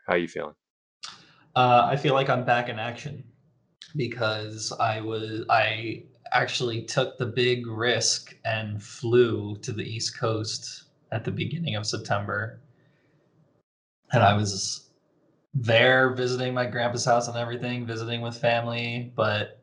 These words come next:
Speaker 2: what would have been a one-week trip turned into three weeks because of quarantining and
Speaker 1: Yeah.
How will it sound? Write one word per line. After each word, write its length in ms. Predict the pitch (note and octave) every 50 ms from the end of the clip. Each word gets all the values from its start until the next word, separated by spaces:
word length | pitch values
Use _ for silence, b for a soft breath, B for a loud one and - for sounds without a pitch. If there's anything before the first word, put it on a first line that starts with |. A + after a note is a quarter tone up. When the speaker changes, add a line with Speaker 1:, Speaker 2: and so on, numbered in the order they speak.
| _ _
Speaker 2:
what 400 | B2 A#2+ C#3+ D3 - - - -
would 180 | B2 A#2+ A#2+ A#2
have 160 | A#2+ A#2+ A#2
been 160 | A#2+ B2 A#2+
a 60 | A#2 A2+
one-week 520 | A2+ A2+ A#2 A#2 A#2 A#2 A#2 A#2+ A#2+ A#2+
trip 380 | - - A2+ A2+ A#2 A2+ - -
turned 280 | - - A2+ A2+ A2+ A2
into 240 | A2 A2 G#2+ G#2+
three 240 | G#2+ - B2 A#2+ A#2
weeks 360 | A2+ G#2+ G#2+ A2 G#2+ - -
because 260 | - A2 G#2+ G#2+ G#2 G2+
of 140 | - -
quarantining 960 | - - C#3 C#3 C3+ C3+ C3+ C3 C3+ B2 B2+ B2+ B2+ B2+ B2+ B2+ B2 A#2+ A2+ G#2+
and 240 | A2 A2 A2 G2+
Speaker 1:
Yeah. 220 | G2+ G2+ F#2+ F2+